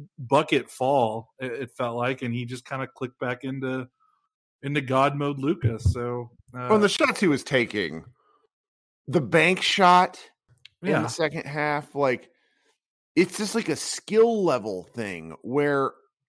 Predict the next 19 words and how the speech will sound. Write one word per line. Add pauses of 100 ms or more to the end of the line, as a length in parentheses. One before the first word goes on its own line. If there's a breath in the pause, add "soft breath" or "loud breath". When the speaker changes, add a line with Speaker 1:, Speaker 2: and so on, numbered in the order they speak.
Speaker 2:
and
I
can't
even
think
of, (300 soft breath)
like,
Kyrie
Irving
does
this
sometimes
where
he
just
looks
like
a
mess